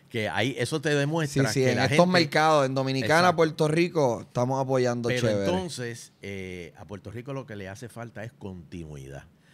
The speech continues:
Speaker 1: Porque hacemos una película ahora, después no hay nada, después otra película después, después no hay nada. Sino que necesitamos que siempre haya proyectos cinematográficos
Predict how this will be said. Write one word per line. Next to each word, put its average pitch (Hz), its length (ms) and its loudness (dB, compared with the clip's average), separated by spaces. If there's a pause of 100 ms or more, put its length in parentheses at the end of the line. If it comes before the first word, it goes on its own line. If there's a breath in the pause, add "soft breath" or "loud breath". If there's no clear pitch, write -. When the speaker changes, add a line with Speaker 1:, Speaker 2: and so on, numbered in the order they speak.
(160 soft breath)
Speaker 1:
Porque 92 220 -16
hacemos 110 220 -10
una 127 100 -8
película 113 380 -8
ahora, 127 320 -6
después 98 240 -10
no 110 60 -10
hay 107 120 -10
nada, 120 480 -6
después 95 280 -10
otra 127 440 -4
película 120 360 -10
después, 123 360 -8
después 117 240 -8
no 120 80 -6
hay 113 80 -6
nada. 120 420 -6 (320 soft breath)
Sino 107 300 -6
que 98 100 -8
necesitamos 101 640 -8
que - 140 -14
siempre 139 460 -6
haya 107 180 -8
proyectos 87 480 -12
cinematográficos 80 880 -14